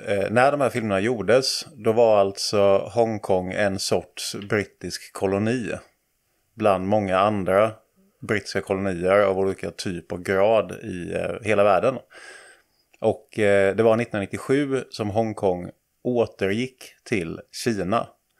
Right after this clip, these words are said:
och därmed blev allt mer kinesiskt, vilket då har fortsatt som en, eh, glidande process under de senaste tjugofem åren.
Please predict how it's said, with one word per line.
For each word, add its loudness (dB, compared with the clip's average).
och -2
därmed 2
blev -2
allt -2
mer -6
kinesiskt, -6
vilket -6
då -4
har 0
fortsatt -2
som -2
en, -2
eh, -2
glidande -4
process -4
under -6
de -2
senaste -6
tjugofem -2
åren. 2